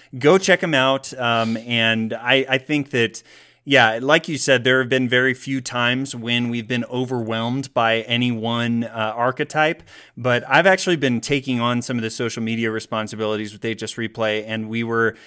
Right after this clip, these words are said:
uh, working on assembling the data for a post we do, like, called the Meta Pulse, where we, like, look at win rates and popularity, and it, it was insane looking at not only how far up Galakrond Shaman is compared to everything else,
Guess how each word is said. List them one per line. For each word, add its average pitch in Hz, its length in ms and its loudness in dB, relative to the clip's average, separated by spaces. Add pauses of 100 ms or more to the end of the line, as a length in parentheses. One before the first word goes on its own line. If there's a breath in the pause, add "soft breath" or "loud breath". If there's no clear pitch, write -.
(180 loud breath)
uh, 113 260 2
working 135 500 2
on 117 340 -2
assembling 120 460 0
the 110 80 -2
data 117 360 0
for 110 380 0
a 113 160 -6
post 127 340 -4
we 127 80 -4
do, 120 540 -4
like, 110 320 -10
called 120 180 -4
the 113 60 -4
Meta 139 260 4
Pulse, 160 340 0
where 123 160 -2
we, 113 140 -2
like, 107 180 -4
look 135 240 -2
at 123 140 0
win 196 180 0
rates 185 300 0
and 127 100 -2
popularity, 135 840 0 (280 loud breath)
and 120 200 0
it, 180 260 2
it 143 140 2
was 175 200 4
insane 117 800 0
looking 110 400 -4
at 107 420 -4
not 139 280 6
only 180 340 0
how 156 400 2
far 143 480 2
up 131 300 0
Galakrond 123 480 -2
Shaman 117 340 -4
is 117 520 -2
compared 175 420 0
to 131 80 0
everything 117 360 -4
else, 107 320 -8